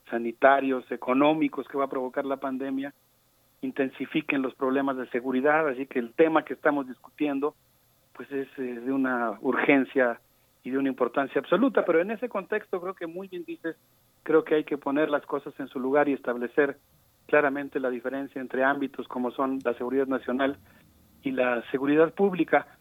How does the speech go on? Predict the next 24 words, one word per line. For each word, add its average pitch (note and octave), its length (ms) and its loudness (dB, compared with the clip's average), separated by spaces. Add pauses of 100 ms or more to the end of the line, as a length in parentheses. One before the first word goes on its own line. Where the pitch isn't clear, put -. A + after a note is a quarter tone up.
(280)
El - 120 -2
pasado G3+ 360 4
veinte G3+ 300 -4
de F3 120 -6
mayo, F#3+ 420 -4 (580)
desde C#3 220 -4
Lomas E3 280 -2
de D3 120 -10
Sotelo, F3 420 -2
la C#3+ 140 -2
Secretaría C#3+ 480 -4
de D3+ 60 -2
la C#3 100 -2
Defensa D3 400 -6
Nacional D3 480 0
informó D3 720 -2 (520)
que C#3 160 0
la C3+ 340 4
participa-, C#3 600 -4 (120)
la C#3 140 4
participación D#3 800 2
del C#3+ 340 -2 (400)
ciudadano D3+ 400 4
general D3+ 460 -4